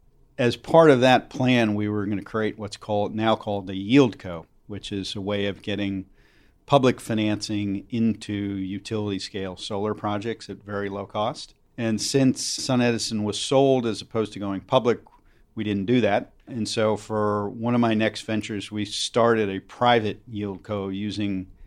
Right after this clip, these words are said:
private institutional money where we would go out and buy solar projects at various stages of development, finish the development,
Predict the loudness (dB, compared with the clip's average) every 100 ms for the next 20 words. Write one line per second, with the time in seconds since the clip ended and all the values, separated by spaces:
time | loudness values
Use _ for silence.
0 | -2 2 2 2 -2 -4 -8 -8 -8 -8
1 | -8 -6 -6 -6 -8 -8 -8 -10 -8 -6
2 | -4 -4 -6 -14 -10 -6 -4 -4 -6 -8
3 | -14 _ _ _ _ -2 2 2 2 4
4 | 4 2 -4 -8 -10 -4 -2 -2 -4 -8
5 | -6 -4 -4 -6 -10 -12 -12 -8 -6 -6
6 | -8 -12 -12 _ _ _ _ _ _ -4
7 | 2 4 2 -4 -4 0 2 2 0 -4
8 | -8 -10 -16